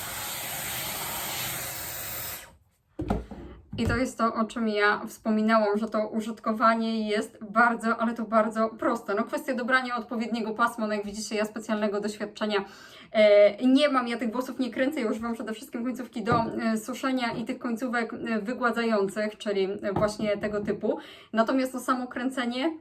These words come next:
szybkie, no jest szybkie. To, czy to się utrzyma na włosach, czy nie, to też będzie kwestia indywidualna. Słuchajcie, jeżeli ktoś w tych recenzjach mówi, że świetnie, loki się genialnie utrzymują, no ale to nie zależy tylko od sprzętu, to zależy przede wszystkim od naszych włosów. Dobra, potestujmy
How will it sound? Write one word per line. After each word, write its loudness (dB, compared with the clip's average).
szybkie, -4
no 0
jest -4
szybkie. -8
To, 0
czy -4
to -6
się -6
utrzyma -2
na 2
włosach, -4
czy -6
nie, 2
to -6
też -2
będzie 0
kwestia -4
indywidualna. 0
Słuchajcie, -4
jeżeli -2
ktoś -10
w -18
tych -14
recenzjach -6
mówi, -2
że 2
świetnie, -2
loki -2
się -6
genialnie 2
utrzymują, 0
no 0
ale 0
to -4
nie -4
zależy -2
tylko -4
od -6
sprzętu, -4
to -8
zależy 0
przede -8
wszystkim -6
od -4
naszych -6
włosów. -4
Dobra, -2
potestujmy -2